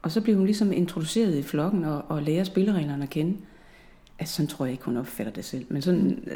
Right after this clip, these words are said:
Speaker 1: sådan sker det automatisk, ikke også?
Speaker 2: Mm.
Speaker 1: Og også med Maria Mondrup, og så kodede vi hinanden af, og så, øhm, så på en eller anden måde, så, øh, så lykkedes det. Altså, øhm,
Speaker 2: Mm.
Speaker 1: jeg kan huske, da vi satte, øh, afdelingen for mindre planter op med Henrik Prip.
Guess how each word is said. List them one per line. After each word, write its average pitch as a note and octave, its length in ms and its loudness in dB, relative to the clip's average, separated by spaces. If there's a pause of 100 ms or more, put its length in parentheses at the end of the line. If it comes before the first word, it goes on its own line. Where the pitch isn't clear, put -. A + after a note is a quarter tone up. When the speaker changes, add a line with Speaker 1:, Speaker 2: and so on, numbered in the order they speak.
Speaker 1:
sådan E3+ 380 2
sker G#3+ 320 2
det C#3 240 -2
automatisk, D#3 640 -2
ikke D#3 120 -4
også? F3+ 120 -8
Speaker 2:
Mm. G#3+ 60 -8 (640)
Speaker 1:
Og - 240 -4
også F#3+ 200 -2
med F3 100 4
Maria D#3+ 280 -2
Mondrup, F#3 380 0
og F#3 60 -2
så A3+ 120 -4 (480)
kodede G#3 260 2
vi F3+ 60 6
hinanden F#3+ 320 2
af, A3 180 0
og G3 60 -2
så, A3 120 -4
øhm, F3 800 -2 (480)
så G#3+ 100 -4
på A3 100 -4
en B3 100 2
eller G3+ 120 4
anden G3 140 2
måde, G3 180 0
så, G#3 140 -4
øh, F#3 280 0 (1200)
så A3 100 -2
lykkedes G#3 300 2
det. D#3+ 260 -6
Altså, E3 200 -6
øhm, D#3 440 -6 (100)
Speaker 2:
Mm. G3+ 120 -6 (420)
Speaker 1:
jeg - 80 -20
kan F3 100 -4
huske, A3+ 200 0 (100)
da G3 60 -2
vi F#3 80 2
satte, F3+ 320 0 (880)
øh, D#3+ 180 -6
afdelingen F3+ 320 0
for F#3 60 -4
mindre F3+ 260 0
planter F#3+ 360 2
op F3 100 -6
med E3+ 80 -2
Henrik D#3 280 -4
Prip. G3 300 -4